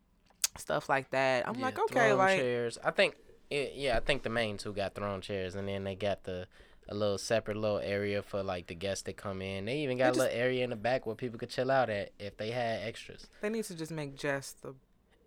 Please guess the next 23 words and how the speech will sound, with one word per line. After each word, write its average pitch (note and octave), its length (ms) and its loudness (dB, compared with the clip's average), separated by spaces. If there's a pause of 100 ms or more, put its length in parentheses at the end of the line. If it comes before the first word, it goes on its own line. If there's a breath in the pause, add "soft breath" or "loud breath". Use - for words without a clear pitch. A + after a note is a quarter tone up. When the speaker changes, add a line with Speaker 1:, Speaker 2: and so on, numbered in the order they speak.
(140)
Speaker 2:
Nah, B3 180 4
I D#4+ 380 2
like F#4 220 4
what - 120 -4
they C#4 120 4
doing. C4 320 8
Speaker 1:
You G3 40 6
Speaker 2:
What G3+ 80 10
Speaker 1:
like F3 120 10
the A#3+ 80 8
Speaker 2:
they A3+ 40 10
got, - 60 10
Speaker 1:
rotating? F3+ 340 4
Speaker 2:
they A3+ 100 8
got, A3 220 4
yeah, B3+ 360 6
'cause D#3 200 2
Roxy G3+ 380 4
was G3+ 140 4
just G#3 200 6
on G3+ 180 8
there G3 120 8
the G3 80 10